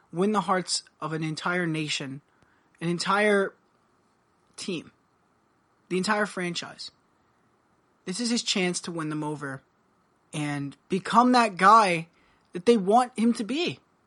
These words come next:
They're looking for someone to, to mend their broken hearts. I think he's the guy. But I don't,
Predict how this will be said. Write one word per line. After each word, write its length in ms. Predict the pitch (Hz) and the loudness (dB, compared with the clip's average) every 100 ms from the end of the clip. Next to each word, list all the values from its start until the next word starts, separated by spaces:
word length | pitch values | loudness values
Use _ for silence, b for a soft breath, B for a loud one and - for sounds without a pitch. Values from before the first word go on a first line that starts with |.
| _ _ _ | _ _ _
They're 120 | 208 | 2
looking 340 | 214 294 381 320 | 2 2 0 -2
for 180 | - 170 | -2 -4
someone 420 | 170 147 135 95 _ _ - | -4 -6 -8 -14 _ _ -6
to, 120 | 220 - _ - | -6 -6 _ -4
to 180 | 247 | 0
mend 400 | 214 190 208 247 | 2 2 2 2
their 180 | 247 233 | 4 2
broken 320 | 196 196 196 | 2 -2 -2
hearts. 460 | 180 202 180 - - _ _ _ _ _ _ _ | -8 -8 -10 -12 -12 _ _ _ _ _ _ _
I 220 | - 254 294 | 8 8 6
think 340 | - 285 240 | 2 4 2
he's 360 | - - 247 202 | 0 -4 -2 0
the 80 | |
guy. 300 | 175 226 160 - _ _ _ _ _ _ _ _ _ _ _ _ - | 2 2 2 -6 _ _ _ _ _ _ _ _ _ _ _ _ 2
But 260 | 202 190 - _ _ _ _ _ _ _ _ _ | 4 4 -2 _ _ _ _ _ _ _ _ _
I 120 | 202 233 | 4 6
don't, 200 | 226 | 4